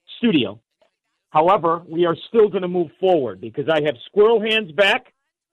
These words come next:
and we have spent quite a couple of days here preparing for today's show because I knew going into it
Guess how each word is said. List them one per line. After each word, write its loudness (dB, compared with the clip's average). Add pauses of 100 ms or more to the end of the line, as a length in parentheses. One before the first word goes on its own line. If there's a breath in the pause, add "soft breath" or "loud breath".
(320)
and -4
we 0
have 2 (180)
spent -2
quite 0 (600)
a -8
couple 0
of -2
days 2
here -4 (220)
preparing -4
for -4
today's -2
show 0 (440 soft breath)
because 0
I 2
knew -6
going 0
into -4
it -14